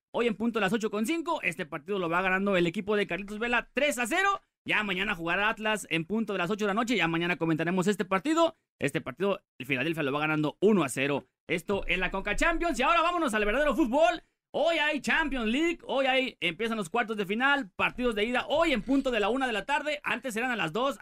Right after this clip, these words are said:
hoy los cambiaron de horario por el tema de cambio de horario allá en Europa. Una de la tarde, Benfica contra el Inter, y mismo horario, partidazo, partido de final de la Champions, prácticamente el Manchester City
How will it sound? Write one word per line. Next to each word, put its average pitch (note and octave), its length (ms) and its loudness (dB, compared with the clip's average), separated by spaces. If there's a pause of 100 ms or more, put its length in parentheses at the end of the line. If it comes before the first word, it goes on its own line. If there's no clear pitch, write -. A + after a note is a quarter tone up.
hoy F3 140 2
los G#3 140 0
cambiaron F#3 280 -2
de G3+ 40 0
horario F#3 260 2
por E3 120 0
el D3 60 -4
tema F#3+ 220 -2
de E3+ 100 0
cambio F3+ 240 -2
de F3+ 60 0
horario F3+ 200 0
allá F#3 200 2
en F#3+ 220 -2 (160)
Europa. D4 680 2
Una D#4+ 200 2
de C4 80 2
la G#3 120 0
tarde, C#4 300 2
Benfica G#3 400 -2
contra F#3+ 240 0
el A3 80 0
Inter, D#4+ 400 2 (340)
y C#4+ 220 0
mismo B3 260 2
horario, A3 300 0
partidazo, G#3 640 -2
partido F#3 280 0
de G3+ 100 2
final F3 280 0
de G3+ 80 -2
la F3 100 0
Champions, G#3+ 460 0
prácticamente F#3+ 880 -2
el D3 180 0
Manchester D#3 520 0
City G3 480 -2